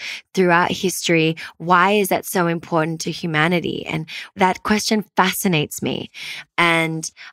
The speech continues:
when I was sixteen, I started Brazilian dancing and that, uh, samba. And then I also learned other folkloric Latin American dances. And that really changed my life. Now I'm getting interested in Gaga, which is, like, a, a more, um,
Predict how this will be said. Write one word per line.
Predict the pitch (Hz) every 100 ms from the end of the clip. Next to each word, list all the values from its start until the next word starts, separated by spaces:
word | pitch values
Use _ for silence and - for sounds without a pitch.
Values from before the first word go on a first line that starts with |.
| _
when | 185 196
I | 190 185
was | 185
sixteen, | - 233 226 - 208 196 185
I |
started | 180 - 185 175 170
Brazilian | 180 170 190 185 185 185
dancing | 180 170 175 190 175 165 160 160 -
and | 170
that, | 165 160 -
uh, | 165 -
samba. | - 175 170 180
And | 170 165 160 160
then | 156
I | 156
also | 160 - 170
learned | 160 156
other | - 156 160 160 - -
folkloric | - 180 165 180 165 160 165
Latin | 165 160
American | 165 156 156 151 165
dances. | 156 156 151 160 151
And | 151
that | 165 160
really | 170 165
changed | 165 160 151 151
my | 165
life. | 156 151 151 156 - - - - -
Now | 175 170 165 170 170 -
I'm | 165 160 165
getting | - 170 165
interested | 160 160 185 - 156
in | 151
Gaga, | 147 156 156 156 156 151 151
which | 151 - -
is, | 156 151
like, | 143 147
a, | - 156 147 -
a |
more, | 156 156 156 156 151 151
um, | 156 151 147 147 147